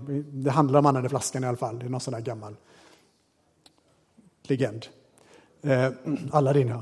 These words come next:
precis. Eh, och så, om du, om du är lite ärlig en gång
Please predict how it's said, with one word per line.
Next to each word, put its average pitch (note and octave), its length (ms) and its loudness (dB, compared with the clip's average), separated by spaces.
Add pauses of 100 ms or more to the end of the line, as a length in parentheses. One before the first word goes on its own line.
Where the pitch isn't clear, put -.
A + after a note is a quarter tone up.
precis. A#2+ 340 -4 (1120)
Eh, C#3+ 220 4 (920)
och - 160 -8
så, C4 520 0 (160)
om A#3 160 6
du, C4+ 60 0
om B3 120 6
du C4+ 260 6
är B3+ 40 8
lite - 160 4
ärlig A3+ 340 10
en A3+ 80 8
gång C3+ 280 8